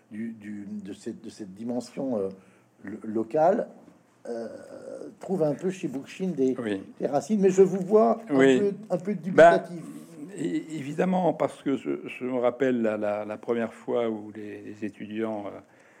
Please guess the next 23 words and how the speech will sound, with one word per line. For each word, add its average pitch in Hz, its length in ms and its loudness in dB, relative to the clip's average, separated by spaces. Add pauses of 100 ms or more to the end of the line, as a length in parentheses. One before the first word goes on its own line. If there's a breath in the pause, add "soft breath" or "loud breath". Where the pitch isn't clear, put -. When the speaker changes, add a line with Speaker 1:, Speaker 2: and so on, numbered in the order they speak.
(240 soft breath)
Speaker 2:
attirent 120 540 -2
l'attention 110 560 -2
sur - 200 -18
cette 104 200 -16
dimension, 110 500 -6
me 113 100 -4
parlant 107 320 -4
du 104 140 -8
P 104 160 -10
K 117 220 -4
K, - 80 -4
euh, 190 180 0 (840 loud breath)
euh, 123 1160 -2
d'Öcalan 117 560 0
qui 113 160 -6
est - 160 -16
en, 98 300 -12
qui 113 80 -14
est 113 100 -18
en 110 80 -14
prison, 120 640 -4
euh, 104 300 -16
bon. 107 80 -14